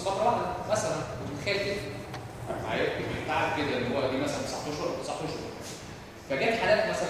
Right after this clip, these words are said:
جاموس بقول له: "مدة الحمل فيها كام يا عم الحاج؟" حاسبها طبعا بالنتيجة، طلع لك ورقة النتيجة كده ويقول لك: "ده المقطع عليها من كذا كذا كذا، النهارده كذا، ف عشرة أشهر وعشرة أيام".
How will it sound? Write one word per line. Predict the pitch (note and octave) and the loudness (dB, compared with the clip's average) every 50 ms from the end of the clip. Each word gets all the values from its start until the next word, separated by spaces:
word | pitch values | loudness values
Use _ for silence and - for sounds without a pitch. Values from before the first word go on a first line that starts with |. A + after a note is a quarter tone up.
| - - | 0 0
جاموس | - - E3 F3 F3 - - - - - - - - - - - - - - - - - - | 0 0 0 0 0 -2 -4 -6 -6 -8 -10 -10 -12 -12 -14 -14 -14 -14 -14 -12 -10 -6 -2
بقول | B2+ E3+ F#3 F3+ | 0 2 2 4
له: | F3+ D#3 | 4 2
"مدة | D#3 F#3 - D3+ - - | 2 0 0 0 -2 -2
الحمل | - F3 E3+ E3+ | -2 0 0 0
فيها | E3 D#3+ D#3 - | 0 0 0 2
كام | D#3+ D#3 - | 2 2 2
يا | - | 2
عم | - - - - | 0 0 -2 0
الحاج؟" | - D3 C#3+ D3 - - - - - - - - - | 0 0 0 0 -2 -4 -4 -6 -6 -8 -8 -8 -8
حاسبها | - - - F#3+ - - - | -8 -2 0 0 2 4 4
طبعا | - - - - | 6 6 6 4
بالنتيجة، | D#3 - - - - D3+ C#3+ C#3+ - - - - - - | 4 2 0 0 -2 -2 -2 -2 -4 -6 -8 -8 -6 -4
طلع | A#2+ C3 C#3 C3 | -2 0 0 2
لك | C3+ | 2
ورقة | D3 C#3 - | 2 0 0
النتيجة | - A#2+ A#2 - C3+ C3 - - D#3+ | 0 -2 -2 -2 -2 0 0 0 0
كده | F#3 G3 - - - - - - - - - - A#2+ | 0 0 0 0 -2 -4 -6 -8 -10 -10 -8 -6 -6
ويقول | A#2+ D3 D3+ | -2 0 0
لك: | D3 | 2
"ده | - - - - | 2 2 0 2
المقطع | - - - - - - A#2 - | 2 0 0 0 -2 -2 -2 -2
عليها | - D3+ C#3+ B2+ | 0 0 0 0
من | B2 A#2+ A#2+ - C#3 C#3 | 0 -2 -2 -4 -2 -2
كذا | C#3 - | -2 -2
كذا | B2+ - - - C3 D3+ D#3+ | -2 -2 -2 -4 -4 -2 -2
كذا، | F3+ F3+ - - - | 0 0 0 -2 -2
النهارده | - F#3+ G3+ - - - E3+ E3+ | -2 -2 0 0 0 -2 -2 0
كذا، | F3+ F#3 F#3 - - - - - - - - - - - | 0 0 0 0 -2 -4 -4 -6 -8 -10 -12 -10 -4 0
ف | |
عشرة | - - C#3+ - - D#3 D#3+ E3+ F#3 | 2 2 4 4 2 2 0 0 -2
أشهر | F3+ - - - D#3+ D#3+ C#3 C3+ | -2 -2 -2 -2 -2 -2 0 0
وعشرة | - - - - - - - A#2+ A#2+ | 2 2 0 0 0 -2 -4 -4 0
أيام". | B2 A#2+ - - | 0 2 2 2